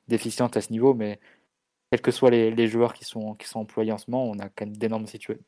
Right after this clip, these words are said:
difficultés à déséquilibrer sur attaque placée. Et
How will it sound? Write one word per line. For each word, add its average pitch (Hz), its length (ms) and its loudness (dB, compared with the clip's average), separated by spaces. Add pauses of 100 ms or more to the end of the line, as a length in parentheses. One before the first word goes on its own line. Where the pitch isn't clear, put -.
(180)
difficultés 113 680 -4
à 107 260 -10 (720)
déséquilibrer 107 460 0
sur - 180 -8
attaque 104 240 -8
placée. 117 300 -2
Et 113 300 0